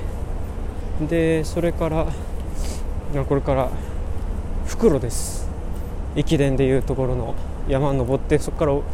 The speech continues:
下りがね、えー、ここが難関であり、で、勝負の分かれ道。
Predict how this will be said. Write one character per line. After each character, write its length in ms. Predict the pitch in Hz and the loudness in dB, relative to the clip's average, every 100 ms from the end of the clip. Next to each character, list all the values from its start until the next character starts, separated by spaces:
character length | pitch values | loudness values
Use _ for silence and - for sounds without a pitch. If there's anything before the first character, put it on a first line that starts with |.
| - - - - | -4 -4 -6 -2
下 180 | - 151 | 2 4
り 140 | 156 | 4
が 120 | 147 143 | 2 2
ね、 160 | 147 - - - - - - - | 0 -2 -4 -6 -4 -4 -4 -4
え 360 | 135 127 120 123 | -2 -2 0 -2
ー、 20 | |
こ 40 | - - | -4 0
こ 120 | 170 | 2
が 120 | 170 | 4
難 240 | 147 147 | 4 2
関 320 | 143 139 135 123 | 4 4 4 2
で 120 | 139 | 2
あ 80 | 135 | 2
り、 240 | 120 123 - - | 0 -2 -4 -2
で、 320 | 135 123 127 120 | 0 2 0 0
勝 220 | - 135 | 0 0
負 100 | 117 | 0
の 140 | 113 | -2
分 60 | 113 | 0
か 80 | 127 | 0
れ 80 | |
道。 60 | 123 | 0